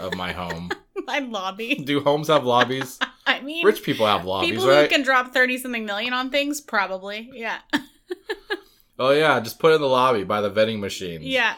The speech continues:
Speaker 2: <laughs>
Speaker 1: Why do you have vending machines in your home? I'm rich. Don't question me.
Speaker 2: Yeah.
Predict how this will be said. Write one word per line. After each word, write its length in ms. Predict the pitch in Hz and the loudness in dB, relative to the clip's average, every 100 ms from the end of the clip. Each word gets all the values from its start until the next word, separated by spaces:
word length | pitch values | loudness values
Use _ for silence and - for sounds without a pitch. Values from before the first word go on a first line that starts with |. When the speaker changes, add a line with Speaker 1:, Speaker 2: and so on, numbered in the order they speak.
| - | -4
Speaker 2:
<laughs> 160 | 302 - | -4 -2
Speaker 1:
Why 320 | 151 180 226 | -2 -2 -2
do 80 | 226 | -2
you 100 | 220 | -2
have 200 | 196 214 | -2 -4
vending 320 | 180 202 233 208 | -2 -4 -4 -6
machines 400 | 160 127 113 98 | -8 -6 -6 -6
in 100 | 92 | -6
your 200 | 90 - | -6 -6
home? 360 | 95 85 76 302 302 - 294 _ _ _ - - - | -6 -6 -6 -8 -8 -12 -16 _ _ _ -20 -18 -8
I'm 220 | 117 123 127 | -2 -2 4
rich. 340 | 156 101 - | 4 4 0
Don't 160 | 127 120 | -2 2
question 460 | 143 139 - - | 2 2 0 -8
me. 200 | - 277 | -8 -2
Speaker 2:
Yeah. 180 | 254 | -2